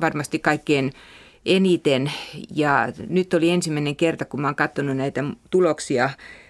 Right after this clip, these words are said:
myöskin tiedekunnittain sillä tavalla, että, tai opiskelualoittain pikemminkin, koulutusaloittain, niin nyt oli ensimmäistä kertaa niin, että lääketieteellisissä tiedekunnissa niin se tupakointi oli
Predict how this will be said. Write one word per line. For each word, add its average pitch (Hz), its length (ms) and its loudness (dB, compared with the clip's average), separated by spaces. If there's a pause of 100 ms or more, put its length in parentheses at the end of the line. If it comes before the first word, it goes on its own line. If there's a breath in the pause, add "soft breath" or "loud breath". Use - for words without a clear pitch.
myöskin 160 300 -2
tiedekunnittain 123 1040 0
sillä 135 260 0
tavalla, 120 420 0
että, 127 220 -6
tai 147 160 2
opiskelualoittain 135 1040 0
pikemminkin, 120 720 -2
koulutusaloittain, 127 920 -4 (580 loud breath)
niin 151 480 -2 (300)
nyt 226 260 0
oli 175 200 4
ensimmäistä 156 400 -2
kertaa 143 340 0
niin, 147 280 0
että 147 220 -2
lääketieteellisissä 135 840 -2
tiedekunnissa 123 920 -2 (260 loud breath)
niin 143 100 -8
se 135 140 -8
tupakointi 123 600 -4
oli 117 180 -6